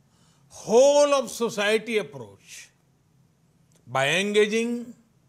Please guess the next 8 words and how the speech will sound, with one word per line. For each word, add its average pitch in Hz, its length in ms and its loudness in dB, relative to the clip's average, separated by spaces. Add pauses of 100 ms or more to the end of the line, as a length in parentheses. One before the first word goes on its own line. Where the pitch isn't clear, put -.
(120)
our 127 200 -4
states, - 840 -6 (1300)
our 147 120 -2
local 202 480 2
governments, 208 920 -4 (880)
our 156 200 2
civil 220 400 0
society, 214 840 -4